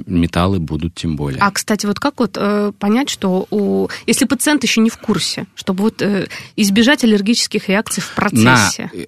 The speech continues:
Speaker 1: на, если реакция есть на титан, у пациента аллергическая,
Speaker 2: Да.
Speaker 1: то она у него есть и уже на другие вещи.
Speaker 2: Ага.
Speaker 1: То есть это изначально очень биоинертный материал, на
Speaker 2: Так.
Speaker 1: который... Если будет аллергия,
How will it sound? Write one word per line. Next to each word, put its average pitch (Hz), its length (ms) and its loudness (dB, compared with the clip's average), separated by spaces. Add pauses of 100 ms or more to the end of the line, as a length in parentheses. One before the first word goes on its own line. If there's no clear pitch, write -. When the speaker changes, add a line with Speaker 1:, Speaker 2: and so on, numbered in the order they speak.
Speaker 1:
на, 104 380 2
если 101 420 -2
реакция 92 400 -2
есть 85 160 -2
на 87 100 -2
титан, 127 500 -2 (260)
у 82 160 -6
пациента 76 420 -6
аллергическая, 87 960 -2 (260)
Speaker 2:
Да. - 80 -20 (140)
Speaker 1:
то 92 220 0
она 101 240 2
у 123 80 2
него 87 240 2
есть 92 320 -4
и 101 60 -2
уже 92 240 0
на 90 120 0
другие 76 480 -4
вещи. - 380 -10 (160)
Speaker 2:
Ага. 202 260 0
Speaker 1:
То 196 60 0
есть 180 160 0
это 92 420 2 (260)
изначально 107 720 2
очень 98 360 -2
биоинертный 78 600 -2
материал, 107 500 -2 (140)
на - 160 0
Speaker 2:
Так. 190 80 2
Speaker 1:
который... 190 280 2 (540)
Если 101 300 -2
будет 123 440 2
аллергия, 85 560 -6